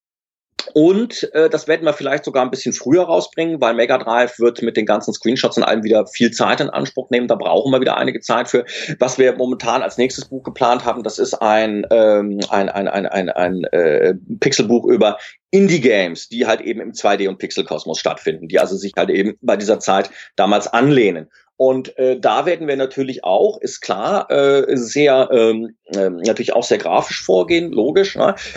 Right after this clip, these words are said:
Ähm, da kann man aber natürlich grafisch teilweise oder muss man ein bisschen anders arbeiten. Das heißt, man hat einerseits das Pixel-Artwork, man hat andererseits aber natürlich auch von den Entwicklern heute Zeichnungen, ähm, Illustrationen et cetera. Das heißt, also wir werden gucken, dass wir das Grafischen,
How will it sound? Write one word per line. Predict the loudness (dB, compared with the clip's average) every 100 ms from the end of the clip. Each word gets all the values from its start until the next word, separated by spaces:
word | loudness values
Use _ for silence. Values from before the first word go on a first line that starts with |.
| -2
Ähm, | 0 2 0
da |
kann | -2 -2
man | -2
aber | 0
natürlich | 0 -2 -4 -6
grafisch | -2 0 0 -4
teilweise | 0 2 2 2 2 0 _ 0
oder | 2
muss | 2 2
man | 2 0
ein |
bisschen | -2 -2
anders | -2 0 0
arbeiten. | 0 2 4 2 0 -4 -8 -6
Das | -4 0
heißt, | -2 -2
man | -4
hat | -2
einerseits | -2 0 0 -2
das | -2
Pixel-Artwork, | -4 -2 -2 0 2 2 0 _ -4
man | -2 -2
hat | -4
andererseits | -4 -2 0 0 0
aber | -2 0
natürlich | 0 -2 -2 -2
auch | -2
von | 0 -2
den | 0
Entwicklern | 0 2 2 2 0 -8 _
heute | 2 2 4 2 0 _ -16
Zeichnungen, | -6 -4 -4 -4 -4 -6 -10 _ -4
ähm, | -2 -2 -8 -4
Illustrationen | -4 -4 0 2 2 2 -2
et | -2
cetera. | -2 0 0
Das | 0 0
heißt, | -2 0
also | 0 2
wir | 2
werden | 2 0 -4
gucken, | -4 -2 -4 -10 _
dass | -10 -2 0 0
wir |
das | -2 0
Grafischen, | 2 2 0 -2